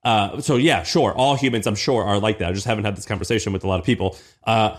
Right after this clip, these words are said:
but I think that when you retire, like, I've, I've got family and they're like, "I'm gonna retire." I'm like, "I don't think you should retire. I just think you should work a little bit less or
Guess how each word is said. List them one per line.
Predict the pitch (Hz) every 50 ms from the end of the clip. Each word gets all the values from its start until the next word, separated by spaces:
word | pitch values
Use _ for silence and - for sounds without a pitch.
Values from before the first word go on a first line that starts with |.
| - _ _
but | - 135 127 127 -
I | 139 139 135
think | - 160 156 151
that | 156 135 135 131
when | 131 135
you | 131 127
retire, | 113 113 110 - - - 123 117 127 143 160 170
like, | 131 123 110
I've, | 131 135 131 131 -
I've | 120 123
got | 120 139 - -
family | - - 117 110 113 131 131
and | 120
they're | 113 107
like, | 104 107
"I'm | 139 143
gonna | 147 143 135
retire." | 120 104 - - 127 120 113 107
I'm | 104 101
like, | 98 - -
"I | 143
don't | 208 277 277
think | - 254 240 -
you | 170
should | - - 117
retire. | 107 101 - - 104 90 92
I | 104
just | 131 175 -
think | 226 202 190
you | 170
should | - - 143
work | 117 135 143 -
a | 123
little | 113 120 127 123
bit | 117 113 92
less | 101 101 98 120 151 - - - - - _ _ _ _
or | - 143 143 147 160 185 - -